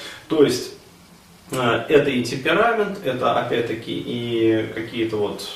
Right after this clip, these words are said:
интеллектуальные там далеко идущие выводы. Ну вот. И, э, в общем смысле даже вот, э, сексуальность. Вот, потому что за сексуальность, опять-таки, вот отвечает гормон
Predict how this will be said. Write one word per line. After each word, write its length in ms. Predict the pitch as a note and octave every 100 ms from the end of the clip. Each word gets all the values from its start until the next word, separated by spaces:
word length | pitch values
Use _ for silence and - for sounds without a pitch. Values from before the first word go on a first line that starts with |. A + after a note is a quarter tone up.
| - -
интеллектуальные 720 | B2 A2+ A2+ - A2+ G#2+ G2
там 200 | G2+ G2+
далеко 380 | G2+ A2+ G#2 A2+
идущие 420 | C#3+ E3 - G#2
выводы. 420 | A#2 A2 F#2+ - - - - - -
Ну 200 | C3 C#3
вот. 360 | D3 C3+ - - - - -
И, 220 | A3 A#3 F#3+
э, 140 | D3
в 540 | C#3 C#3 C#3 C#3 D3
общем 220 | F#3 C#3+ B2+
смысле 340 | D3 C3+ A2+
даже 300 | A#2+ B2+ B2
вот, 220 | A2+ A2+ - -
э, 320 | A2 A2 G#2+ G#2
сексуальность. 720 | A2+ - G#2+ G#2 - - - - - - -
Вот, 240 | A#2 G#2
потому 320 | A2+ C3 C#3
что 380 | B2 B2 A2+ -
за 100 | A#2+
сексуальность, 680 | B2+ C#3 - - - F#2 -
опять-таки, 480 | A2+ B2+ - C#3 -
вот 160 | A2 G#2
отвечает 500 | - - C#3 - G2+
гормон 380 | G2 G#2+ A2